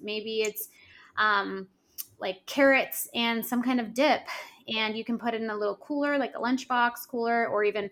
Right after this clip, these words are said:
get a water bottle where you can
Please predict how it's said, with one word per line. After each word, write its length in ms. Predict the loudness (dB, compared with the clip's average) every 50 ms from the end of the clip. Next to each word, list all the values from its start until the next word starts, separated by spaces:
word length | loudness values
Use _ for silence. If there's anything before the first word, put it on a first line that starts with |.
| -10 _ -20 -20 -20 _ _ _ _ _ _ _ _ _
get 140 | 4 6 6
a 40 | 6
water 300 | 6 6 6 8 6 4
bottle 320 | 4 4 4 4 4 4
where 100 | 4 2
you 140 | 2 0 0
can 440 | -2 -2 -4 -2 -2 -4 -4 -6